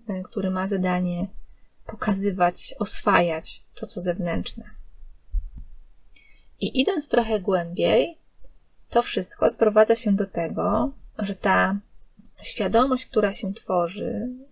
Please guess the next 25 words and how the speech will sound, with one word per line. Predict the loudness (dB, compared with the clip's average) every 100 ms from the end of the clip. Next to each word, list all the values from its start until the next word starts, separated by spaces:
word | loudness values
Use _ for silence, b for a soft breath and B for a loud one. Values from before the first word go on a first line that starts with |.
| -10
e, | -6 -6
te | -2 4
różnice, | 6 6 4 4 2
które | 2 -2
się | -2 -4
pojawiają, | -2 -2 0 -2 -2 0 0 -2 -4 _ _ _ -20 -20 0
tworzą | 4 4 4
taką | 0 0 0 2
oś, | 6 6 6 -2 -10 -2
pom-, | 0 -2 -6 _ -20 _ -20 -20 -20 -20 -20 _ -2
tworzą | 4 6 4
taką | -2 -2 -2
oś | 0 4 4 2
pomiędzy | -2 0 -2 -4
tym, | 0 0
co | 0 -4
kobiece | -2 0 4 4 4 0 0 -2 -18 _ -16 -14 -12
i | -10
co | -4 -2
męskie, | 0 -2 -4 -8 -10 -14 -14 -16
co | -8 -4 2
wewnętrzne | 4 4 4 4 2 0 0 0 -4 -10 -20 -14
i | -6
co | -2
zewnętrzne. | 0 0 0 -2 -2 -4 -6 -8